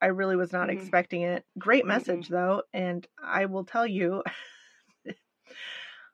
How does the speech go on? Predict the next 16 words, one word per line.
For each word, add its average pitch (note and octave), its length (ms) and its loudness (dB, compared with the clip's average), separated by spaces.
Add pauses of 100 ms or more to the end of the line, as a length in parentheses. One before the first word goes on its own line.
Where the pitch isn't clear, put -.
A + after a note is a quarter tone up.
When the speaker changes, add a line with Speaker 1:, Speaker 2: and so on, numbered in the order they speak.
(100)
Speaker 1:
I - 140 0
now C4+ 280 0
know G3+ 320 4 (260)
how - 220 0
much A3+ 200 4
of G3+ 60 -10
the F#3+ 60 -2
problem F#3 380 0
I G#3 160 0
have B3+ 240 -4
been F#3 360 -2 (280)
on, F#3 320 2
um, F3+ 400 -4 (140)
vacations F#3 580 -2
and F3+ 120 -4
shit. - 240 0